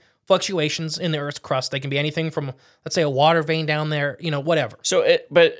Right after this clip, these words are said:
Speaker 2: gravitational anomaly, does that mean it, like, pulls you down, or it could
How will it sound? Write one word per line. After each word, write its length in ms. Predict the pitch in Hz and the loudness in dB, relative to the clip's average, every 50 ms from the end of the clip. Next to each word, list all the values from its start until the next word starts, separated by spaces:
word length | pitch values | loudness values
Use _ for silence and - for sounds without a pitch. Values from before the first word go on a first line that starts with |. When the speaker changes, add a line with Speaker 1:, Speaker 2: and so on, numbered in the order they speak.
| - _ 120 | -12 _ 2
Speaker 2:
gravitational 540 | 160 170 175 180 175 170 170 - - 165 | 4 4 4 4 2 -2 -2 -2 0 0
anomaly, 360 | 156 151 147 147 151 156 147 143 | 2 4 2 4 2 2 0 0
does 140 | 123 131 | 0 2
that 200 | 127 143 131 - | 2 2 2 2
mean 200 | 131 151 147 139 | 2 0 0 0
it, 120 | 135 - - | 0 -2 0
like, 300 | 85 107 - - - _ | 0 0 0 0 -2 _
pulls 320 | - 135 147 147 147 135 | 2 4 4 4 2 0
you 80 | 123 123 | -2 0
down, 400 | 107 147 147 160 180 208 233 233 | 0 2 4 4 2 2 2 0
or 300 | - 82 139 139 131 117 | 0 2 4 4 4 4
it 180 | - - - | 2 -2 -8
could 320 | - - 151 113 107 - | -10 -4 -4 -4 -4 -4